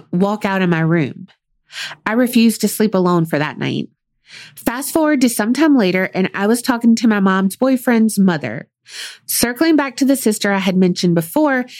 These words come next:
come to find out, my room was a sister's old room in the house. His sister happened to have very light blonde, slightly curly hair. I can't say for sure, but I think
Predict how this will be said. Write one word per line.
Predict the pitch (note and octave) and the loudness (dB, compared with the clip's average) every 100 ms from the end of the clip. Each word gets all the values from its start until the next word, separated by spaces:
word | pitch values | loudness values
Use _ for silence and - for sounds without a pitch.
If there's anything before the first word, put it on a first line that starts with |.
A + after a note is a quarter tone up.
| - - | -20 -6
come | C#4+ D4+ | -2 0
to | F4 | 0
find | D#4+ C4 | 0 0
out, | B3+ E4 - | 0 -2 -2
my | F#3+ A3+ | 0 0
room | C4+ G#3+ A#3 C4+ | 2 0 2 4
was | A#3+ A3+ | 4 2
a | G3+ | -2
sister's | - A#3+ - G3 - - | 0 -2 0 -2 -2 0
old | D4 A#3+ | 2 4
room | A#3+ A3+ - | 4 2 2
in | F#3+ F#3 | 0 0
the | |
house. | E3 D#3+ - D3+ - - _ _ - - - - | 0 -6 -8 -10 -10 -12 _ _ -16 -16 -10 -4
His | C4 - | -2 0
sister | D4 - D4+ | -2 0 0
happened | B3+ B3+ A#3+ B3 | 0 -2 0 2
to | A#3+ | 2
have | A3+ G#3 | 0 0
very | F#3 G#3 A#3 | 0 2 2
light | A3 G#3 A3 - | 2 0 -4 -4
blonde, | G3+ G#3 G#3 G#3 G3 _ | 0 2 2 0 -4 _
slightly | - - F#3+ G3 - A3 | -10 -2 0 0 0 0
curly | G3+ G#3 F#3+ F3+ | 0 0 2 0
hair. | G3+ G3+ C#3+ D3 F#3+ _ _ - - - - | 0 -2 -2 -6 -14 _ _ -12 -10 -10 -6
I | A3+ | -4
can't | A#3+ F4 C#4 | 0 0 0
say | E4 D#4+ | 0 0
for | D4 C4 | 2 0
sure, | - B3 F3+ F3+ | 0 0 2 0
but | G#3 | 0
I | G#3+ G#3 | -2 -2
think | - B3+ C#4+ | 0 0 0